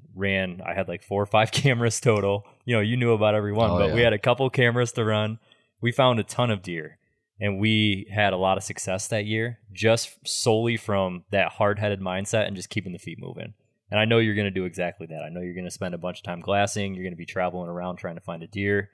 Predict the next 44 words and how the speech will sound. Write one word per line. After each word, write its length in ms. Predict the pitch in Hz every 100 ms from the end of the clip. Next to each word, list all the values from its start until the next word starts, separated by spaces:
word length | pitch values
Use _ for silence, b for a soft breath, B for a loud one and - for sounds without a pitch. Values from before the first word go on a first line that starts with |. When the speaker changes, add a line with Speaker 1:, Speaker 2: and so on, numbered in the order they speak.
| b b b b
Speaker 1:
When 180 | 92 92
you 60 |
find 300 | 90 101 104
it, 140 | 117 110
I 100 | 80
think 340 | - 113 120
that 200 | 107 98
that 320 | 98 92 82 107
very 220 | 95 98
dialed-in, 580 | 95 90 92 92 95 92
detailed 360 | 92 90 92
approach 340 | 85 - 92 -
that 60 | 95
you 100 | 98
have 300 | 95 98 113
is 160 | 98 -
gonna 160 | 95
put 180 | 90 92
you 160 | 87 87
right 180 | 87 87
where 120 | 85
you 100 | 82
need 140 | 82
to 60 | 95
be. 260 | 98 85
So 340 | - 101 92 90 b b b b b
it's 160 | 104
definitely 460 | - 123 156 143 135
intimidating 640 | 113 113 110 113 113 117
moving 260 | 101 98 104
out 120 | 101
of 80 | 101
state, 380 | - 98 101 -
uh, 60 | - -
with 240 | 107 98
a 40 |
short 380 | 87 - 104 98
time 240 | 98 90 95
frame 220 | 101 95
to 80 | 92
scout 380 | - 92 95
and 100 | 98
get 120 | 92 -
ready. 380 | 90 92 107